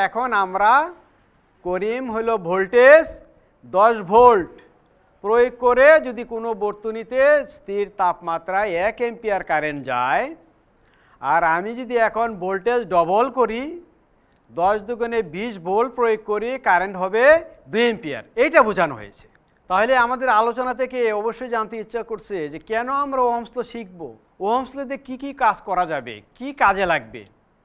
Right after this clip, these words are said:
আসো আমরা দেখে নেই ওহমের সূত্র প্রয়োগ করে কী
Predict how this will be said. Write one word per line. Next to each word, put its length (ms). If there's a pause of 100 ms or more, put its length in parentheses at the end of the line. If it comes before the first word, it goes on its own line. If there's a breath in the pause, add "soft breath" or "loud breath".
(500 soft breath)
আসো 260
আমরা 140 (100)
দেখে 260
নেই 120 (300)
ওহমের 360
সূত্র 220 (260)
প্রয়োগ 280 (100)
করে 180 (160)
কী 80